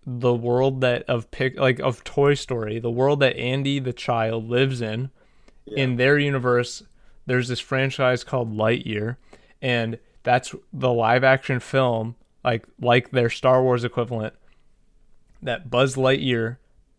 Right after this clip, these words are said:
Speaker 1: the character, is the main character of, and the toy of Buzz is based off of this film.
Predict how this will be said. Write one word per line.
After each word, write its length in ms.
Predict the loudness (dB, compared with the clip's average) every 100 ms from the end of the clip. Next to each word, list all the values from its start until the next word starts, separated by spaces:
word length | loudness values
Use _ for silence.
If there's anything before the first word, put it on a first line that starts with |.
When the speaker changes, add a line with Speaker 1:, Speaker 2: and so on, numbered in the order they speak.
| _ _
Speaker 1:
the 120 | -8
character, 640 | -6 -2 0 0 -2 -4 -4
is 240 | -4 -6
the 140 | -4 -4
main 220 | -4 -4
character 440 | -4 -6 -4 -6
of, 240 | -4 -6 -10 _ _ _ -2
and 340 | 0 0 -4 _ _
the 140 | -8 -6
toy 640 | 0 4 6 6 2 -2 _ _ _ _ _ -20 -4
of 220 | -4 0
Buzz 480 | 4 4 4 -4 -10
is 160 | -10 -4
based 340 | 0 0 2
off 180 | 0 0
of 120 | -6
this 140 | -8 -10
film. 560 | -6 -2 -2 -4 -12